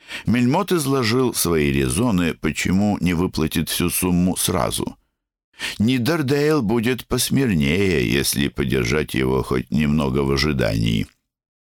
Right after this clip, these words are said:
Еще Мельмот обещал купить и обставить им городской дом. Кроме того, он почти дал понять, что Пикеринг-парк будет в распоряжении молодых весь год,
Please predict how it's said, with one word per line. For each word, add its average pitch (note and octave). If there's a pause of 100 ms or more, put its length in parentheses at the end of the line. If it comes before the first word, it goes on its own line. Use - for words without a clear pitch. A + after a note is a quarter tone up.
(300)
Еще -
Мельмот D2
обещал C2
купить -
и C#2
обставить C2+
им C#2+ (260)
городской D2+
дом. B1+ (560)
Кроме F3
того, B2+
он A2
почти G2
дал D2
понять, D2
что C#2+
Пикеринг-парк C#2+
будет D#2
в D#2
распоряжении C#2
молодых C#2
весь B1
год, F#2